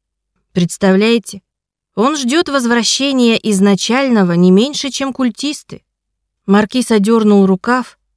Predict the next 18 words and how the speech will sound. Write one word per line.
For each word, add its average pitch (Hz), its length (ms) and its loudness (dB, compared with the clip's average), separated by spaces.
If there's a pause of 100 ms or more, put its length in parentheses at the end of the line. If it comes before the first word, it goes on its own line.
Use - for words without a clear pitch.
(640)
но 185 160 4
и - 180 0
Алина, 233 480 0
повинуясь 220 600 2
спонтанному 208 760 0
порыву, 226 460 0
взяла 208 360 0
его 196 220 0
за 196 260 0
руку 240 240 -2
и 233 80 4
развернула 214 640 0
так, 233 260 -4
чтобы 220 320 -2
можно 196 380 2
было 196 240 2
удобнее 175 520 2
рассмотреть. 170 800 -6